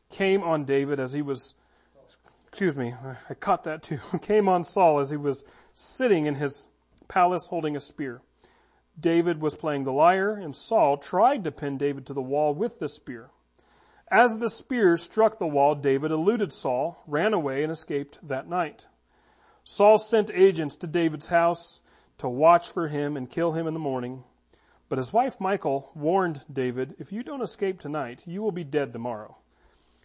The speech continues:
So she lowered David from the window, and he fled and escaped. Then Michal took the household idol and put it on the bed, placed some goat hair on its head, and covered it with a garment.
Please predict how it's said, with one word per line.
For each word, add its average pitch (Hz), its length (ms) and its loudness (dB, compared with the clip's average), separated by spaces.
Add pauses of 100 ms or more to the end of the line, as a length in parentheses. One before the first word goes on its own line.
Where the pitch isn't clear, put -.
(180)
So 147 160 -2
she 254 180 -4
lowered 156 340 2
David 139 360 -4
from 147 260 -2
the 135 80 -2
window, 151 640 -2 (720)
and 110 120 -16
he 202 140 -8
fled 147 380 -4
and 151 100 -8
escaped. 123 520 -14 (1040)
Then 190 460 -2
Michal 156 420 -4
took 170 240 -8
the 139 120 -6
household 156 540 -4
idol 151 520 -6
and 139 180 -14
put 170 140 -8
it 151 100 -6
on 135 140 -4
the 120 60 -8
bed, 139 380 -6
placed - 520 -6
some 135 240 -8
goat 151 260 0
hair 135 220 -4
on 123 100 -6
its 117 160 -14
head, 127 220 -8
and 127 120 -10
covered 156 300 -6
it 147 140 -8
with 135 100 -12
a - 60 -12
garment. 139 500 -10